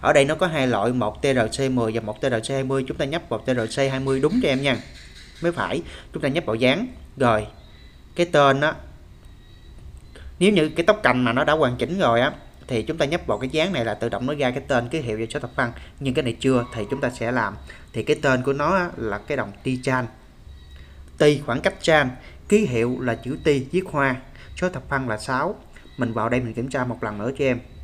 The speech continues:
Ở đây là chị thấy số sáu nè, đúng không ạ? Đó. Rồi.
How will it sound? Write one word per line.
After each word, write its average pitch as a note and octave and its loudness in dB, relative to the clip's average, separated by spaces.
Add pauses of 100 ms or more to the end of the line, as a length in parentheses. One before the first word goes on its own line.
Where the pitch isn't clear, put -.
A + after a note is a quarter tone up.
(160)
Ở - -6
đây B2+ -2
là A#2+ -4
chị A2+ -4
thấy C#3+ -8
số D#3+ -8
sáu D3+ -2
nè, D3 -4
đúng B2+ -4
không C#3 -2
ạ? F2+ -4 (220)
Đó. B2 -2 (1080)
Rồi. G#2+ -2